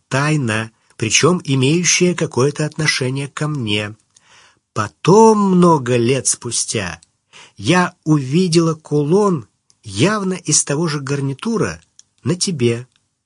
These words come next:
«Когда?» быстро спросила Ларина. «Где?» «Неважно.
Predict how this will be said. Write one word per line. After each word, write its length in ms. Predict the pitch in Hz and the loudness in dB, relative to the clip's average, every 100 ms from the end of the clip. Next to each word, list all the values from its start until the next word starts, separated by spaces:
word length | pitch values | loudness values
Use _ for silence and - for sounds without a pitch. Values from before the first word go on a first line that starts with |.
| _ _ _ - | _ _ _ -10
«Когда?» 480 | 117 101 113 170 180 _ _ _ _ _ - | -8 -4 -4 -4 -8 _ _ _ _ _ -6
быстро 320 | 117 113 104 | -2 -2 -4
спросила 400 | - 113 127 107 | -6 -4 -2 -2
Ларина. 340 | 110 104 101 | -4 -6 -8
«Где?» 400 | 98 110 147 135 - _ _ _ _ _ - | -8 -2 0 0 -4 _ _ _ _ _ 0
«Неважно. 540 | 311 277 240 208 214 | 2 2 -2 -6 -12